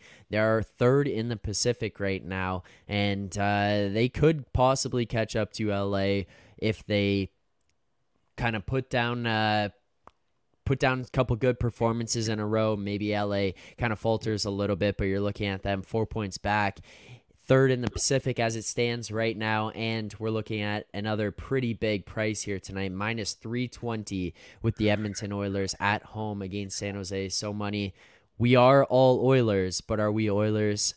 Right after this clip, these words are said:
tonight here against San Jose in terms of what we are willing to bet?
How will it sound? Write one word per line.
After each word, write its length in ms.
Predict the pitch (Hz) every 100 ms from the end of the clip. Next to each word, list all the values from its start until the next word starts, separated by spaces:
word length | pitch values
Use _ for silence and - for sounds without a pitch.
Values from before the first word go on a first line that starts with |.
| _
tonight 460 | - 113 110 110 107
here 200 | 110 104
against 340 | 92 98 92
San 180 | - 95
Jose 400 | 92 92 92 95
in 120 | 92
terms 320 | 87 95 92 95
of 200 | 92 -
what 260 | 92 101
we 140 | 92 95
are 80 |
willing 300 | 92 95 87
to 140 | 90 87
bet? 280 | 78 76